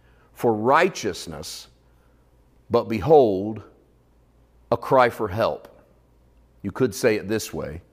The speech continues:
He looked for justice, but all he saw was oppression, 'cause the look connects to what he sees. He looks for justice, but he sees oppression. For, for righteousness,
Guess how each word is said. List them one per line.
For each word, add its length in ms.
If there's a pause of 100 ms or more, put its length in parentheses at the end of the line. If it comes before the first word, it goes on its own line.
(360)
He 140
looked 240
for 120
justice, 680
but 160
all 300
he 180
saw 500
was 240
oppression, 680
'cause 240
the 120
look 560
connects 520
to 80
what 180
he 60
sees. 540 (200)
He 160
looks 560
for 180
justice, 640 (540)
but 100
he 80
sees 360
oppression. 460 (360)
For, 600 (180)
for 240
righteousness, 960